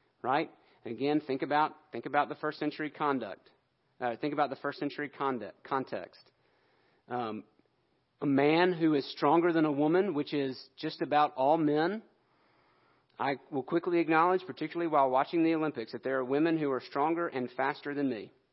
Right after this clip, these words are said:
okay? But they are not stronger and faster than all men. That in the main, in the majority, uh, women are physically weaker. And that puts them, again, in a precarious position.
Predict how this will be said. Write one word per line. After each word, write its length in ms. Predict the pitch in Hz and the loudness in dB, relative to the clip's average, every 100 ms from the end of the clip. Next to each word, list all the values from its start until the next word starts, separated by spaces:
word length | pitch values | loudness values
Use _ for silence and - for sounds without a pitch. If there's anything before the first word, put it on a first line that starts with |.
| _ | _
okay? 380 | 113 127 131 151 156 _ _ _ _ _ _ _ | -10 -4 -4 -4 -8 _ _ _ _ _ _ _
But 160 | 135 127 | -2 4
they 160 | 160 | 8
are 140 | 165 160 | 8 8
not 260 | 180 214 | 6 2
stronger 360 | - 139 135 135 | 0 0 0 0
and 140 | 135 | 0
faster 360 | 135 131 - 123 | 0 -2 -4 -4
than 140 | 127 | -2
all 160 | 120 123 | -2 -2
men. 220 | 113 101 117 _ _ _ _ _ _ _ _ _ _ - | -4 -10 -18 _ _ _ _ _ _ _ _ _ _ 0
That 180 | 143 139 - _ _ - | 0 0 -10 _ _ 0
in 240 | 165 196 | 2 2
the 80 | 214 | 0
main, 340 | 180 143 143 | 2 2 2
in 120 | 139 | 0
the 60 | 175 | 0
majority, 600 | 202 143 135 120 123 131 - _ _ _ _ _ | -2 -4 -2 -2 -4 -8 -14 _ _ _ _ _
uh, 80 | 127 | -8
women 420 | 92 135 143 151 147 | -4 0 2 2 0
are 340 | 123 127 127 - - | 0 0 0 -4 -8
physically 440 | 135 139 143 139 | -8 -6 -6 -6
weaker. 440 | 127 147 147 92 67 _ _ _ _ _ _ _ _ _ | -4 -4 -6 -12 -16 _ _ _ _ _ _ _ _ _
And 100 | 120 | -4
that 200 | 147 - | -4 -4
puts 200 | - 202 - | -4 -4 -2
them, 160 | 135 | 0
again, 300 | 131 127 147 | 0 0 0
in 100 | 127 | 0
a 60 | 123 | -4
precarious 600 | - 113 131 131 123 123 - | -8 -10 -6 -4 -4 -8 -14
position. 460 | 107 110 - 85 | -14 -12 -14 -16